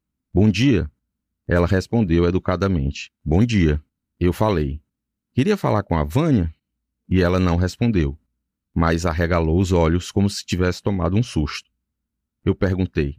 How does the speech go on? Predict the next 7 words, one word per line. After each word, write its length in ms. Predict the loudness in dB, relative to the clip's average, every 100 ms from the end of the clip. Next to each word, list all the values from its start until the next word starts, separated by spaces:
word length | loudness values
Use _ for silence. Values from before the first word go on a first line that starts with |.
| -4
"É 80 | -2
a 80 | -2
senhora?" 540 | 0 0 0 -2 -8 _ _ _ _ _ -2
E 80 |
ela 160 | 0 0
disse: 360 | -2 -8 -10 -10
"Sim." 380 | 0 0 0